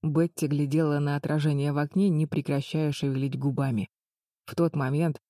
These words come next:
когда половинки выровнялись, отражения пропали. В стекле остались только небо и море. «Ш-, что?» запинаясь, проговорил Плюй. Он непонимающе уставился сначала на окно рубки,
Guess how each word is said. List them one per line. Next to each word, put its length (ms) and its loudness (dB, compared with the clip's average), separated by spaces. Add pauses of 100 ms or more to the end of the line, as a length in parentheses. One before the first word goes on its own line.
когда 260 2
половинки 480 0
выровнялись, 720 2
отражения 580 2
пропали. 640 0 (400)
В 80 -16
стекле 400 0
остались 420 -2
только 300 0
небо 380 2 (460)
и 80 4
море. 400 0 (1500)
«Ш-, 200 -10 (260)
что?» 520 0 (600)
запинаясь, 500 2
проговорил 540 2
Плюй. 320 0 (640)
Он 220 2
непонимающе 720 2
уставился 560 0
сначала 420 0
на 180 0
окно 280 0
рубки, 400 -4